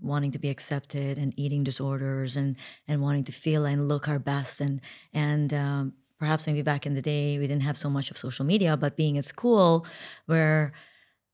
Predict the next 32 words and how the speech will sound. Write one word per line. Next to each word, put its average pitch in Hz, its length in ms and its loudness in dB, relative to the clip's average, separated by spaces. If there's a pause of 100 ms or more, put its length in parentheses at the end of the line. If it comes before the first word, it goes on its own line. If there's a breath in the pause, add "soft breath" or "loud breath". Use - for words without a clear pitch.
a 190 80 8
lot 180 120 8
of 180 80 6
the 165 40 4
students, 170 640 4
uh, 156 680 2
wanted 156 300 0
to 151 80 -2
just - 260 -2
fit 151 160 0
in 175 240 4
and 156 100 4
they 156 80 4
always 147 300 0
wanted 147 240 0
to 147 360 0
look 143 260 -2
beauty, 151 360 0 (200)
beautiful, 170 420 0
right? 151 260 0
So, 147 380 0 (400 loud breath)
uh, 147 300 2
for 160 200 -2
women, 165 480 4
I 156 80 0
think 156 200 -2
the 147 60 0
standards 147 540 0
of, 143 220 -2
of 143 180 -8
beauty 147 420 0
has 143 420 -2